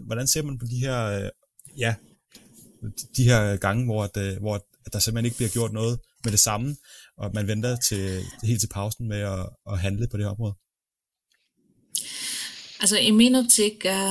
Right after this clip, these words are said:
Speaker 2: er det forkert. Øh, i min optik burde man have handlet, øh, selv på mistanken, øh, og det er det, som jeg også sagde før.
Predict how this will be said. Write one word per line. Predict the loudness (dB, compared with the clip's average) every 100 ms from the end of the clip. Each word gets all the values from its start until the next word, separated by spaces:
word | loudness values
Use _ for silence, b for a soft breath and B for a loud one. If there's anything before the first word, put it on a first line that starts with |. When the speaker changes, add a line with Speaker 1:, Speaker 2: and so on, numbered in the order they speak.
| -2 -4 -8 _ _ _ _
Speaker 2:
er | 0
det | 2
forkert. | 0 2 0 -2 -8 -10 _ _ -4
Øh, | -2 -2 -2 -6 0
i | 4
min | 6 6
optik | 6 4 2 -8 -6
burde | -4 -2
man | -4 -4
have | -4
handlet, | -2 -2 0 0 0 0 2
øh, | 6
selv | 6 6 2
på | 2
mistanken, | 6 8 6 4 -4 -8 -8
øh, | -6 -6 -8
og | -8
det | -4
er | -4 -2
det, | 4
som | 4 4
jeg | -6
også | 0 4 4
sagde | 2 2
før. | 2 2 0